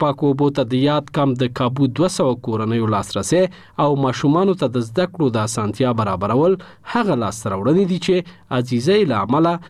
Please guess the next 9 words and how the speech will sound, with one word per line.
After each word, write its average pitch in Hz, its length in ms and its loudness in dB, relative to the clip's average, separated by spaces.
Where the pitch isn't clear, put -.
د 131 240 0
هالند 180 480 2
د 120 100 -2
ماشومانو 127 540 2
د 107 80 -2
سولې 214 360 2
جایزې 175 360 2
د 113 240 2
نوماندانو 113 600 2